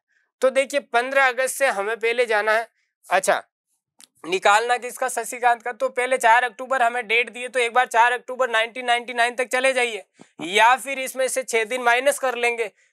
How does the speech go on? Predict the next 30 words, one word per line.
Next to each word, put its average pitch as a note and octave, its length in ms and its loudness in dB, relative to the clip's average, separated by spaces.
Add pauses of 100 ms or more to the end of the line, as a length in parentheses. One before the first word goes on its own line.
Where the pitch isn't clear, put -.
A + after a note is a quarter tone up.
(420)
तो G#3 420 2 (320)
चार G#3+ 280 6
अक्टूबर A#3+ 380 -2 (100)
में A#3+ 160 -4
से A#3+ 180 -4
छह G#3+ 240 -4
दिन A#3 160 -6
माइनस A#3+ 300 0
करेंगे, A#3 320 0
अट्ठाईस A3+ 340 2
सितंबर A#3+ 420 0
की B3 120 -2
डेट A#3 240 2
निकाल G#3 280 2
सकते G#3 280 -8
हैं G3 60 0
आप। F#3 120 -2 (500)
ऐसा A3 300 2
कर B3 160 -2
लीजिए A#3+ 260 -6
भले G#3+ 220 -2
ही। G3 120 -8 (640)
सुरेश A#3+ 420 2
का B3 140 0
जन्म A#3+ 300 -2 (380)
चार G#3+ 240 6
अक्टूबर B3 380 -4
को B3 120 -4
हुआ A#3+ 200 4
था, B3 360 2